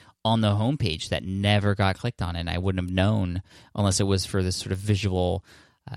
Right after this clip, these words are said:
aspect that you get in a heat map. So again, those tools are Crazy Egg, which is, you know, a premium tool, or Sumo Me by the guys over at AppSumo. Uh, there's actually an affiliate link for that. There's a premium service, but it is free. But if you wanted to go through my link, just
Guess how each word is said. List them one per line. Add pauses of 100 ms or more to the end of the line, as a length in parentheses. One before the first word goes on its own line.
aspect
that (220)
you
get
in
a
heat
map.
So (680)
again,
those
tools
are (200)
Crazy
Egg,
which
is, (380)
you
know,
a
premium
tool,
or
Sumo
Me (400)
by
the
guys
over
at
AppSumo.
Uh,
there's
actually
an
affiliate
link
for
that.
There's
a
premium
service,
but
it
is
free.
But
if
you
wanted
to
go
through
my
link,
just